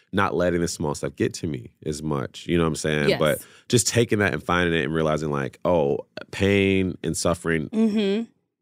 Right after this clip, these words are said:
Speaker 1: gets you to a better place. When you work out, you feel pain the next day because
Speaker 2: Mm-hmm.
Speaker 1: that's how you build. You know what I'm saying? It's through pain. So that, that's a really important lesson that I'm still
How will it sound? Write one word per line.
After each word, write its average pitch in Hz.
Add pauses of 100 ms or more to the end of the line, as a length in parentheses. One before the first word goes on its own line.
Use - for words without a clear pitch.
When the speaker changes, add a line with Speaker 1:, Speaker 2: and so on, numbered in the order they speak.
(160)
Speaker 1:
gets 92
you 85
to -
a 87
better 78
place. 71
When 76
you 80
work 95
out, 80
you 85
feel 85
pain 78
the 73
next 71
day 69
because 73
Speaker 2:
Mm-hmm. 208 (140)
Speaker 1:
that's 87
how 82
you 92
build. 98
You 90
know 87
what 90
I'm 82
saying? 87
It's 87
through 90
pain. 78
So 65 (760)
that, 101
that's 101
a 107
really 90
important 73
lesson 71
that 65
I'm 71
still 69